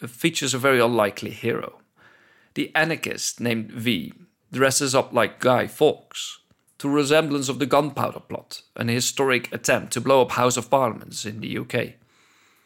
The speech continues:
In an alternate universe, very much like nineteen eighty-four,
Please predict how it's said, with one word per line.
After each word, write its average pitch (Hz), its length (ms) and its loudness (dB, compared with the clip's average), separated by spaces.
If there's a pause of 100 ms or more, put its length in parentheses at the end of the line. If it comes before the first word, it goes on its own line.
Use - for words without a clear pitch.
(520)
In 156 100 2
an 160 100 2
alternate 156 440 2
universe, 143 600 -4
very 123 160 4
much 120 240 0
like 110 240 2
nineteen 120 320 0
eighty-four, 95 540 -2